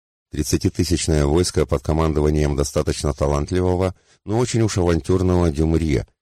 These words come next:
двигалось примерно в десяти-двадцати верстах позади Фридриха.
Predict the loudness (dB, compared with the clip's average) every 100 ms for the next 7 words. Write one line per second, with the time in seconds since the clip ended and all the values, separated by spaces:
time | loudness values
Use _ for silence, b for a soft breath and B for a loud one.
0 | _ -4 -2 0 0 0 -2 0 0 0
1 | 0 -2 -4 -4 -4 -2 0 0 0 -2
2 | 0 -2 -4 -4 -4 -4 -4 -2 0 -2
3 | -2 -4 -4 -4 -6